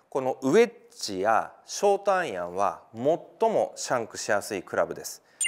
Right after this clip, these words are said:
えー、基本的にシャンクは長い番手になるほど起こりませんし、またユーティリティやフェアウェイウッドはそもそもネックがないので、シャンクという症状が起こりません。なので、アマチュアゴルファーの方でシャンクが不安であれば、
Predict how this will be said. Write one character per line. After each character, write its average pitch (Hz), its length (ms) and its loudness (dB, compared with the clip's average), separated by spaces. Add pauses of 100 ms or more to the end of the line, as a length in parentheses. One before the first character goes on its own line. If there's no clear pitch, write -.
(380)
え 156 100 4
ー、 160 60 2
基 214 100 4
本 233 140 2
的 240 100 0
に 233 140 0
シ - 100 -2
ャ 262 120 4
ン 247 40 -4
ク 196 160 0
は 165 400 6
長 185 340 2
い 240 80 -2
番 180 240 -2
手 156 140 -6
に 143 80 -6
な 156 160 2
る 160 80 2
ほ 127 140 -4
ど 139 200 0
起 - 80 -6
こ 170 140 -2
り 165 80 0
ま 160 140 -2
せ 160 160 -2
ん 107 40 -6
し、 117 440 -4 (260)
ま 170 140 0
た 220 80 6
ユ 202 160 0
ー 262 80 -4
テ 320 100 0
ィ - 40 0
リ 294 100 -4
テ - 80 -2
ィ 143 60 2
や 107 120 6
フ - 100 -6
ェ 143 120 6
ア 147 40 6
ウ 147 60 0
ェ 151 60 0
イ - 20 2
ウ 160 60 2
ッ 147 100 -6
ド 107 80 -2
は 95 60 -2
そ - 120 -4
も 294 120 2
そ 135 120 -4
も 95 120 -4
ネ 143 140 2
ッ 180 100 -6
ク 269 160 -10
が 285 120 4
な 285 160 2
い 247 60 0
の 107 140 -4
で、 107 380 0
シ - 140 -4
ャ 311 60 6
ン 330 100 -4
ク - 120 -20
と 107 100 0
い 92 80 0
う 92 60 0
症 104 240 0
状 98 200 0
が 85 220 -2
起 113 80 -8
こ 156 120 2
り 143 100 0
ま 127 100 2
せ 120 160 0
ん。 85 100 -4 (540)
な 196 140 6
の 190 160 0
で、 131 480 2
ア 151 100 2
マ 226 100 4
チ 240 120 0
ュ - 20 8
ア - 20 6
ゴ 262 120 2
ル 262 40 0
フ 226 60 -2
ァ 208 40 2
ー - 20 4
の 139 100 0
方 135 160 0
で 113 80 -6
シ - 100 -4
ャ 214 60 6
ン 214 80 -2
ク - 80 -18
が 113 80 0
不 170 160 -2
安 190 140 0
で 185 100 2
あ 180 80 8
れ 202 100 0
ば、 143 400 4